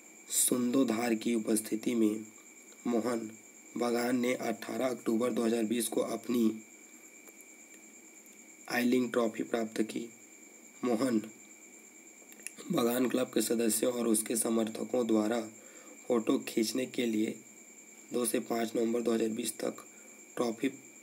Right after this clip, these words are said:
प्रतिशत की जाएगी, प्रदर्शित की जाएगी। मोहन बागान ने आइजॉल एफ़सी को हराकर दस मार्च दो हज़ार बीस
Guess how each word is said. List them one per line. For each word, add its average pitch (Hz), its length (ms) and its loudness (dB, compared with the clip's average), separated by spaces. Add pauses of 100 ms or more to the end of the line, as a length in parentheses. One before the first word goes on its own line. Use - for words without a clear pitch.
प्रतिशत - 600 0 (560)
की 135 140 2
जाएगी, 110 380 -2 (1300)
प्रदर्शित 113 500 -2
की 120 160 -2
जाएगी। 110 380 -2 (960)
मोहन 123 300 4
बागान 117 440 0 (1500)
ने 120 160 2 (400)
आइजॉल 120 480 0 (320)
एफ़सी 127 380 0
को 127 200 4
हराकर 117 460 -2
दस 123 280 0
मार्च 120 280 0
दो 117 140 0
हज़ार 110 200 0
बीस 120 360 0